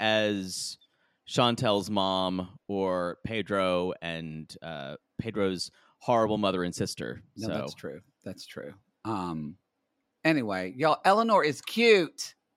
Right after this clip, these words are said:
Speaker 1: She's so cute. And she's playing tennis. And they're, y'all, they're four years married.
Speaker 2: I, they are four years married. I love that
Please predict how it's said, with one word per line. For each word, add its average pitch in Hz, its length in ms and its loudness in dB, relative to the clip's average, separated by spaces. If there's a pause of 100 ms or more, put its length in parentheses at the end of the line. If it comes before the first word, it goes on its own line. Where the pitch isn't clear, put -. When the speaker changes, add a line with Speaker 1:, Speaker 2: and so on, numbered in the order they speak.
(440)
Speaker 1:
She's 170 220 0
so 147 320 4
cute. 110 300 0
And 98 80 -8
she's 160 180 -4
playing 160 320 2
tennis. 202 720 2 (520)
And 139 200 0
they're, 202 220 4
y'all, 233 120 6
they're 403 140 -2
four 277 320 -2
years 359 340 0
married. 370 560 -2 (420)
Speaker 2:
I, 160 120 4 (420)
they 170 220 2
are 226 180 4
four 202 200 0
years 151 180 0
married. - 100 -4
I 143 60 2
love 226 180 0
that 277 140 0